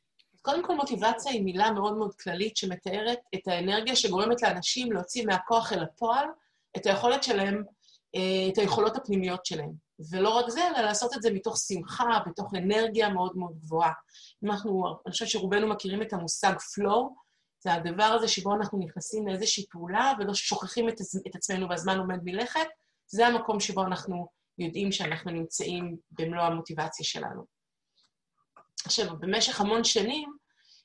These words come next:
אה, מוטיבציה, אה, הייתה נושא מאוד מרכזי למחקר,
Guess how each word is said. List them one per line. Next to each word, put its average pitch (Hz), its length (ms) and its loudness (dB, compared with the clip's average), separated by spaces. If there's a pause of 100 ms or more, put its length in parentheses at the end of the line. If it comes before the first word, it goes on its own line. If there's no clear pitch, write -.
(140)
אה, 180 300 0
מוטיבציה, 220 680 2
אה, 202 560 4
הייתה 175 460 -4
נושא 196 260 0
מאוד 180 220 -2
מרכזי 190 380 0
למחקר, 165 520 -2